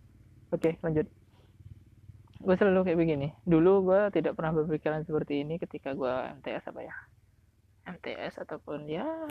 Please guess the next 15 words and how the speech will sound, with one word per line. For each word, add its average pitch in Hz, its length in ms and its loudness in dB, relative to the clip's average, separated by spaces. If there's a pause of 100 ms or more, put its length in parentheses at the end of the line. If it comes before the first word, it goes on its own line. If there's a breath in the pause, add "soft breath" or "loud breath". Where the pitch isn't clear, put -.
(140)
ketika 139 320 -6
gua 147 160 -8
masih 147 160 -8
bocil 147 400 -6
lah. 180 100 -8 (840)
Gua 170 160 -4
nggak 147 80 -8
pernah 165 160 -4
mikir 151 160 -6
kayak 151 240 -6
gitu. 160 160 -4
Jadi 160 240 0
sekarang-sekarang 180 480 2
di 185 80 2
akhir-akhir 165 720 -4